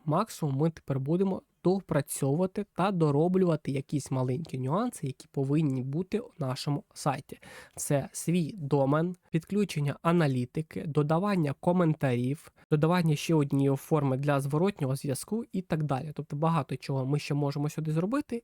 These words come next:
і спробую я вам це показати, але вже в наступних відео.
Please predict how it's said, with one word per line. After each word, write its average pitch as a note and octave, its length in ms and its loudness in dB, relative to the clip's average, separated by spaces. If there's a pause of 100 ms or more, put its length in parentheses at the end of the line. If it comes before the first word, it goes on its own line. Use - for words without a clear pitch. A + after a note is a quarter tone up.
(160)
і B3+ 160 -2
спробую D#3+ 600 0
я D#3 140 0
вам D#3+ 180 -2
це - 160 -6
показати, E3 580 -6
але F3 240 -2
вже D#3+ 180 -4
в D#3+ 60 -12
наступних C#3+ 520 -6
відео. D#3+ 240 -8